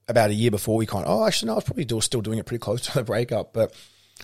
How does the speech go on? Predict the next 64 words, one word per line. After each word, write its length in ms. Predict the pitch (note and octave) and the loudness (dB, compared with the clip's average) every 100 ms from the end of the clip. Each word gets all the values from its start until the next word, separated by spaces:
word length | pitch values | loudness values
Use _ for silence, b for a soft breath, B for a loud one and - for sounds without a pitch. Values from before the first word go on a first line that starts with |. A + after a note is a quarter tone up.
| b b | b b
yeah, 200 | D#3+ E3 | 10 10
you 160 | C3+ | 8
know, 160 | C#3 C#3+ | 8 10
like, 140 | C#3 | 10
I, 100 | C#3+ C#3+ | 8 6
as 160 | D3 | 6
you 80 | C#3 | 6
were, 40 | B2 | 4
s-, 160 | - - | 4 2
you 160 | C#3+ | 6
were 60 | D3 | 8
asked 220 | E3 - | 6 4
a 20 | |
question 400 | - C3 - B2+ | 4 4 4 2
about, 260 | A2 G#2+ F#2+ | 2 2 2
like, 160 | G2+ | 0
what 100 | G2+ | -2
was 100 | F#2 | -2
some 120 | - G#2 | -2 -2
traumatic 440 | - G2+ G2+ G2+ | -2 -2 -4 -4
experiences, 640 | G2+ - - D#3 D3+ C3+ | -4 -2 2 2 2 2
what 80 | B2+ | 0
were 60 | F#2+ | 0
some 120 | A2+ | -2
big 160 | G#2 G2 | -4 -2
things, 320 | D#3+ C#3 A2+ | 0 2 4
and 220 | A2+ G#2+ - B B | 2 2 -2 B B
as 140 | C3+ A#2+ | 2 4
you 40 | |
said, 200 | A2+ B2 | 4 4
the 80 | G2 | 2
steroid 440 | - G#2 G#2 G#2 G2 | 0 2 4 4 2
stuff 300 | - G2 - | 0 -2 0
there, 420 | A2 A2 G#2+ G2+ b b b | 2 4 2 0 b b b
and 80 | A2 | -2
then 80 | A2 | 0
my 80 | F2+ | 0
back 260 | G2 G2+ | -2 -4
pain 220 | - G#2 G#2 | -4 -2 0
started 280 | - G2 | 2 0
kicking 240 | - - G2+ | 0 -4 -2
in, 120 | G#2 | 0
then 100 | G#2 | -2
I 40 | G2+ | -4
went 160 | G#2 | -6
through 140 | G#2+ F2+ | -6 -4
a 40 | |
breakup. 400 | - G2 G#2 F#2+ | 0 0 2 0
It 40 | |
was 100 | G#2+ | 2
just 240 | C#3 C#3+ - b b G#2+ | 2 2 0 b b -10
a 80 | |
big 640 | F#2+ - C3 C3 A#2 G2+ - | -6 2 6 6 6 2 -4
chain 280 | - A#2+ A#2 | -2 0 0
reaction 400 | G#2+ G#2 - A2 | -2 -4 -4 -4
of 60 | F#2+ | -4
just, 160 | A2 | -2
then 160 | C3 B2+ | 0 2
just 140 | G#2+ | 2
everything 360 | A2+ A2+ A2 G#2+ | 2 0 0 0
started 360 | - F#2 D#2 | 0 -2 -4
happening, 360 | G2+ - F#2 F2 | -6 -8 -10 -10
you 60 | F2+ | -10
know? 220 | G#2+ | -8